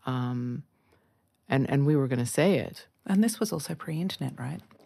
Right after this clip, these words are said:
Speaker 1: Yes, it was pre-internet. Oh my gosh, was it pre-internet? It's incredible to think about how much we actually got done. <laughs> And I worry about that now, actually. I mean, there's so much more connectivity, but at the same time,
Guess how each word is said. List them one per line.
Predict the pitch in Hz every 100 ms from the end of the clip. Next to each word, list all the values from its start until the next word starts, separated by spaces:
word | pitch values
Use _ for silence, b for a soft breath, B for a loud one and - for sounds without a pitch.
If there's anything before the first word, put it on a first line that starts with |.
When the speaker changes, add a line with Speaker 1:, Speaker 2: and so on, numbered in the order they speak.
| -
Speaker 1:
Yes, | 151 165 117 - - -
it |
was | 135 131
pre-internet. | - 165 156 160 143 123
Oh | 131
my | 131 123 -
gosh, | 147 151 131 131 -
was | 151 139
it | -
pre-internet? | - 160 - 151 - - - -
It's | -
incredible | 139 139 - 165 156 147 -
to |
think | - 147
about | 143 131 127 B B B
how | - 147
much | 156 -
we | 139
actually | 139 147 139
got | 131 135
done. | - 156 160 131 202 -
<laughs> | 254 - 311 b b b
And | 185 202
I |
worry | 214 214 294 226
about | 147 127 127
that | 123 -
now, | 135 123 123
actually. | 120 120 - 139
I |
mean, | 139 147
there's | 139
so | - 185
much | 175 -
more | 156 156 160
connectivity, | - 151 135 - 139 139 131 123 120 123 B B B -
but | 143 147 131 -
at | - 143
the | 151
same | - 156 147
time, | - 160 156 143 139 131 135